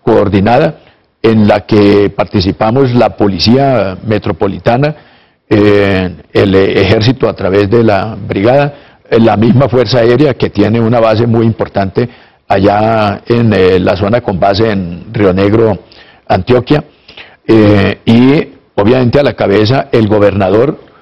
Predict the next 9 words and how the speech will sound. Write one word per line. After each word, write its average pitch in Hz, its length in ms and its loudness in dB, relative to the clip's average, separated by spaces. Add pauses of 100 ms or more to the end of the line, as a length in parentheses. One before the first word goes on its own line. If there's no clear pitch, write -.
(160)
los 120 440 2
alcaldes, 113 640 -2 (420)
mm, 98 380 2
brindándonos 113 720 2
un 110 120 2
apoyo 123 420 2
total, 120 440 -2 (400)
la 135 320 4
ciudadanía 120 840 0